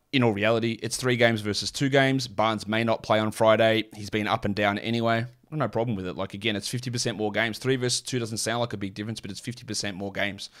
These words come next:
And that can be really important. And you might, it might end up being more than that because Barnes might not play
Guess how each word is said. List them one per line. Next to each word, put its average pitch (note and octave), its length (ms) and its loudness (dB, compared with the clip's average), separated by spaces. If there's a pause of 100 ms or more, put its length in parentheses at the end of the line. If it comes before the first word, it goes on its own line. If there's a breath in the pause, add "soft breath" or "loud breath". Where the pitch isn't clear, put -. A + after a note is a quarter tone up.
(260 loud breath)
And G#2+ 140 -2
that A#2 100 0
can A2+ 120 -2
be G#2 80 -2
really F#2+ 260 -2
important. F#2 480 -8 (100)
And G2 280 -4
you G2+ 260 -6
might, G#2 320 0
it G#2 100 -4
might G#2+ 200 2
end A2 100 -2
up G#2+ 100 -6
being A2 220 0
more A#2 240 2
than C3 80 0
that F#2 220 -2
because - 180 -8
Barnes G#2 320 -2
might G#2+ 160 -4
not G2+ 160 -6
play G2 280 -2